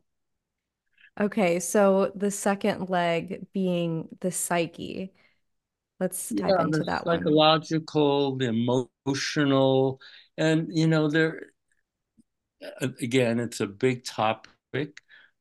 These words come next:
Speaker 2: Again, it's related to the others. Uh, but the ones that I would highlight are our ability to regulate ourselves. Okay, our ability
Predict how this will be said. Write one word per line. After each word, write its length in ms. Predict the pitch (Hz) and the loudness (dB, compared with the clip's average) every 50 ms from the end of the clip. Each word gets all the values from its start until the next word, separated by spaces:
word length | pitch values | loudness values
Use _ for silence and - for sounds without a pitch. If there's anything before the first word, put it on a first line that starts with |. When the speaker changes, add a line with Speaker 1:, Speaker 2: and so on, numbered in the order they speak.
| _ - | _ -8
Speaker 2:
Again, 520 | 113 104 101 - 127 127 123 131 123 139 | -8 -6 -2 0 2 2 2 2 2 2
it's 320 | 131 113 110 110 - - - | 2 0 0 -2 -6 -8 -2
related 640 | 117 110 107 110 113 113 120 120 127 127 120 120 | -2 0 2 4 4 4 4 2 2 0 -2 -2
to 140 | - 120 113 | -6 -6 -4
the 220 | 110 117 113 110 107 | 0 2 2 4 4
others. 760 | 107 107 98 107 117 139 165 185 - - - - - - _ _ _ _ _ _ _ _ _ - - | 4 4 2 0 -2 -2 -4 -6 -8 -14 -18 -18 -18 -20 _ _ _ _ _ _ _ _ _ -14 -10
Uh, 200 | 139 139 131 110 | -10 -8 -8 -8
but 340 | 101 101 135 135 131 - - | -4 0 0 0 0 2 0
the 100 | 135 123 | 0 2
ones 560 | 117 131 135 151 160 185 196 165 - - - | 2 4 4 4 4 2 0 -4 -6 -6 -2
that 120 | 147 135 | 2 4
I 160 | 131 127 123 | 4 4 4
would 300 | 123 120 117 120 120 120 - - - - _ _ - | 4 0 -2 -4 -6 -8 -12 -18 -20 -20 _ _ -4
highlight 920 | 160 160 165 170 180 175 156 131 117 101 98 92 87 90 92 92 104 - - _ - - - - _ _ _ - - | 0 0 2 2 2 2 2 2 4 4 4 4 4 2 2 0 -2 -4 -8 _ -20 -20 -20 -20 _ _ _ -6 -2
are 480 | 113 110 110 110 110 117 120 - - _ _ - | 0 2 2 2 2 2 0 -2 -8 _ _ -6
our 440 | 104 117 120 123 123 123 117 113 110 | -4 -2 0 2 2 2 2 2 2
ability 1080 | 104 107 101 - - 139 147 160 175 185 185 190 185 - - 165 160 156 156 156 151 _ - - - - | 0 -2 -6 -8 0 2 2 2 4 2 0 0 -2 -4 -2 0 2 0 0 -2 -6 _ -12 -10 -10 -4
to 540 | - 143 135 127 127 123 123 117 113 123 - - | -2 -2 0 0 0 -2 -2 -2 -2 -4 -4 -6
regulate 880 | 104 98 107 120 117 113 113 113 117 110 107 101 92 80 73 73 - - - - | -8 -4 0 0 0 0 0 0 -2 0 0 0 0 0 -2 -4 -6 -12 -14 -12
ourselves. 1000 | 92 90 92 - - - 98 82 71 - - _ _ _ - - - - - - _ _ _ _ _ _ _ _ _ _ _ _ _ _ _ _ - 107 104 _ - | -12 -10 -10 -12 -8 -6 -6 -6 -6 -8 -12 _ _ _ -16 -16 -16 -16 -18 -20 _ _ _ _ _ _ _ _ _ _ _ _ _ _ _ _ -20 -20 -20 _ -12
Okay, 140 | 110 110 117 | -10 -6 -4
our 240 | 113 110 110 110 110 | -2 -2 -2 -2 -4
ability 1000 | 104 101 104 - 135 143 156 156 160 160 151 147 147 143 139 139 139 139 135 | -4 -6 -2 -2 0 0 2 0 0 0 2 4 4 6 6 4 2 -2 -4